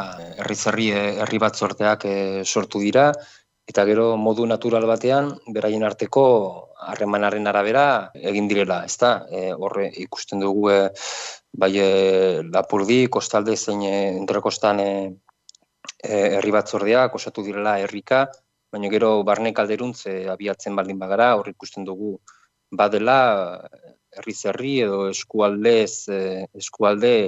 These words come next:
lan egiteko ohitura, ez? Guk behintzat Euskal Aldetik beti gauza bat argi izan duguna da, eh, hau ekimen herritar bat da, eta horren harira, eh, beti errespetatua izanen da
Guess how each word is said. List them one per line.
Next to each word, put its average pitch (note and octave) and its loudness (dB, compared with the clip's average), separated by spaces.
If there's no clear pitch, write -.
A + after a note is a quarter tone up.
lan G2+ -2
egiteko G2 -2
ohitura, F#2+ 0
ez? - -8
Guk G#2 -6
behintzat A2+ 2
Euskal A2+ 0
Aldetik A2+ -4
beti A2+ -4
gauza G#2+ 2
bat A2+ 4
argi A2 2
izan A2 -4
duguna G#2+ 0
da, B2+ 4
eh, G2 -2
hau A2+ 2
ekimen G#2+ 0
herritar A2+ 2
bat G#2 2
da, A#2+ 4
eta A2 -2
horren G#2 -2
harira, G2+ 2
eh, F2 -10
beti G#2 -6
errespetatua G2 -2
izanen G2 0
da F#2+ 2